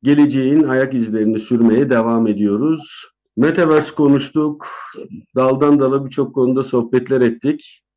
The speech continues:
Ee, bugün biraz yine direksiyonu kırıyoruz. Önümüzdeki haftalarda biraz insan beynine dalma niyetimiz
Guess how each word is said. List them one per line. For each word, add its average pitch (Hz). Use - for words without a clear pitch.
Ee, 104
bugün 120
biraz 131
yine 123
direksiyonu 117
kırıyoruz. 123
Önümüzdeki 123
haftalarda 120
biraz 123
insan 120
beynine 113
dalma 117
niyetimiz 95